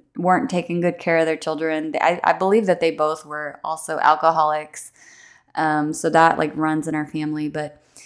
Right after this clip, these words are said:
so my, you know, my grandma and her siblings were taken from their biological parents. And,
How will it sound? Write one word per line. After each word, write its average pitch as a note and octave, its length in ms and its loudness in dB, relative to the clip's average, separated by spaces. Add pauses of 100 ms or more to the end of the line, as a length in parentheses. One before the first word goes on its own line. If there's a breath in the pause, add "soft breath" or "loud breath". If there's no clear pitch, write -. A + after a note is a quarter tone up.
(140 soft breath)
so - 160 -6
my, E3 420 2 (100)
you E3 140 2
know, D3+ 100 2
my D#3 180 2
grandma D#3 480 0
and D3 260 -4 (280)
her E3 100 -6
siblings D#3 460 -2
were D#3 80 -2
taken D#3 420 -4
from D3+ 520 -8 (1300)
their F3 680 6
biological D#3+ 600 6
parents. D#3+ 540 -2 (560 loud breath)
And, D#3+ 720 2